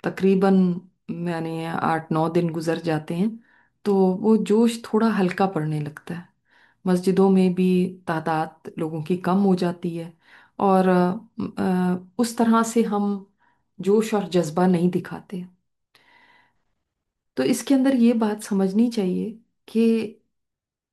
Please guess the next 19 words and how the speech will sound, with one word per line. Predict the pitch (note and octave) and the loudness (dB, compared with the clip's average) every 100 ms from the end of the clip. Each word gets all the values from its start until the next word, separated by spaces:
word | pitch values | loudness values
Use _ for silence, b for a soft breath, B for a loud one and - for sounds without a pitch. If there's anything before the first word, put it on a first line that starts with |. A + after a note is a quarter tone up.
| G3 | -4
बाज़ | G#3 B3 A#3 | -2 -2 -2
दफ़ा | A#3 A3+ A3+ | -4 -2 -2
हमें | G#3 G#3+ A3 | 0 0 0
अपने | G#3+ G#3 G3 | -2 -4 -2
आप | F3+ F3+ | -4 -6
को | A3+ | -8
पुश | A3 A3+ A3 - | -4 -2 -2 -4
करना | F3 E3+ D#3+ | -8 -6 -10
पड़ता | E3 E3+ - F3 | -8 -10 -10 -12
है। | E3+ F3+ _ _ _ b b b b b b _ | -12 -16 _ _ _ b b b b b b _
चूँकि | - A#3 A#3+ | 2 4 4
हम | B3+ B3+ B3+ | 2 2 2
पूरा | A3+ A3+ B3 | 2 4 2
साल | A3+ G#3 F#3+ G3+ G#3 G#3+ | 0 0 2 2 2 0
इस | G3+ - | -6 -2
रूटीन | F#3 F#3 G3 G3+ | -2 0 0 2
में | G#3 | 2
नहीं | G3 F3+ G3+ | 2 2 0
रहते, | B3 G3+ - F#3 G#3+ | 0 -2 -4 -10 -10